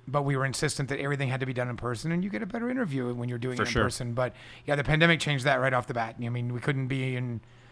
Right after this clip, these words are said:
Speaker 1: front of anyone, and we had to kind of, I had to learn how to record quality audio, or as
Speaker 2: Yeah.
Speaker 1: good, as good as we can get anyway. Zoom does not record quality audio, but everybody has it, so it's,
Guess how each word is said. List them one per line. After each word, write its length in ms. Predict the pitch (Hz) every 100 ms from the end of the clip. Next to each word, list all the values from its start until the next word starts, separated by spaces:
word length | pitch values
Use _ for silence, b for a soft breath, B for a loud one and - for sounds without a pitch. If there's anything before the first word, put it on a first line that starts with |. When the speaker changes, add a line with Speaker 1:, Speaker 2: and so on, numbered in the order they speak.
| b
Speaker 1:
front 220 | - 160 143
of 60 |
anyone, 440 | 143 139 139 135 135
and 160 | 127
we 80 | 127
had 120 | 127
to 100 | 127
kind 220 | 120 127 127
of, 220 | 120 - b b b b b b
I 100 | -
had 100 | 127
to 140 | 123 117 - -
learn 300 | 123 135 135
how 160 | 120 127
to 260 | 123 117 104 - - - -
record 340 | 127 117 139 127
quality 320 | 131 127 123
audio, 380 | 123 131 120 123
or 140 | 120 117
as 40 |
Speaker 2:
Yeah. 100 | 107
Speaker 1:
good, 140 | 151 151
as 240 | 151 147
good 140 | 185
as 80 | 196
we 80 | 170
can 120 | 156
get 120 | 151
anyway. 320 | 147 131 120 113
Zoom 360 | 110 151 156
does 160 | 135 117
not 220 | 135 135 131
record 380 | 123 - 139 120
quality 280 | 131 127 127
audio, 320 | 123 127 127
but 200 | 123 120 B B B
everybody 360 | 143 143 131 120
has 260 | 147 151
it, 120 | 254 - - b b b
so 280 | - 151 135
it's, 320 | 127 - -